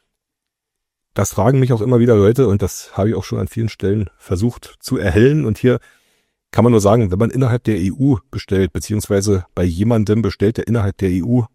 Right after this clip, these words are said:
versendet, dann ist es von Gesetzes wegen so, dass stichprobenartig kontrolliert wird. Es wird aber natürlich nicht jede Sendung geöffnet, weil es ja nicht darum geht,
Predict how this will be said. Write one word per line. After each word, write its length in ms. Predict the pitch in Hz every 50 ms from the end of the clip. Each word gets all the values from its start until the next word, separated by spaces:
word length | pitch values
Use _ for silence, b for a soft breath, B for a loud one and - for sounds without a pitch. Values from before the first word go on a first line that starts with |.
| _ _ _ _ _
versendet, 720 | _ - - 98 98 90 85 85 90 90 78 69 - - _ b b b b b b b b b b b _ _ -
dann 120 | 82 80
ist 120 | 76 98 110
es 340 | 107 98 - - - - - _
von 160 | _ - 90 92
Gesetzes 460 | 85 78 104 131 - - 120 - -
wegen 220 | 110 117 120 107
so, 180 | 87 90 95 107
dass 220 | 101 95 90 -
stichprobenartig 1000 | - - - 120 120 - - - - 95 104 107 - - 82 92 - - 90 -
kontrolliert 540 | - - 92 - - 85 82 90 92 - -
wird. 80 | 82 80
Es 100 | - -
wird 80 | 104
aber 120 | 101 95 95
natürlich 340 | 90 - - 117 104 -
nicht 380 | - 98 123 - - - - - -
jede 300 | - 87 85 104 110 98
Sendung 300 | 90 87 110 127 120 104
geöffnet, 420 | - - - 117 - - 123 104
weil 80 | 95 92
es 100 | - -
ja 60 | 101
nicht 160 | 92 107 - -
darum 200 | 110 101 98 85
geht, 240 | 85 98 110 -